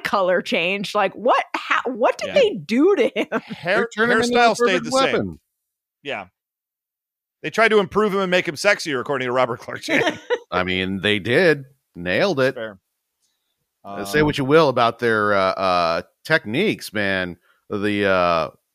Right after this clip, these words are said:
Speaker 3: the results speak for themselves.
Speaker 2: I mean, he looks good. No, I'm not gonna say right now, but he does have the same hairstyle, which I thought was kind of fun. He still has a, he still has the Rachel,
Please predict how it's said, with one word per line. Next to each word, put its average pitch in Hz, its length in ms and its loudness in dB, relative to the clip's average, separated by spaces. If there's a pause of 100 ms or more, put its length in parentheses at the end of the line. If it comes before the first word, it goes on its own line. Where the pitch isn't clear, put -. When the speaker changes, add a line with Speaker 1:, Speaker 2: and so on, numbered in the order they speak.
(140)
Speaker 3:
the 104 80 -8
results 107 320 -2
speak - 220 -8
for 85 80 -8
themselves. 78 640 -4 (160)
Speaker 2:
I 127 40 -8
mean, 135 80 2
he 170 40 0
looks 220 180 2
good. 107 380 -2
No, 127 140 -6
I'm 135 120 -4
not 151 140 -2
gonna 127 100 -4
say 139 120 -6
right 127 120 -4
now, 131 140 -6
but 139 180 -4
he 220 80 -2
does 240 200 0
have 240 100 0
the 196 80 -6
same 196 180 -4
hairstyle, 147 560 -2
which 101 140 -8
I 131 80 -4
thought 135 160 -2
was 120 100 -10
kind 123 160 -4
of 107 80 -10
fun. 107 220 -4
He 113 80 -4
still 185 160 0
has 170 180 2
a, 156 140 0 (160)
he 170 80 -12
still 185 180 -4
has 196 140 2
the 202 100 -2
Rachel, 196 500 0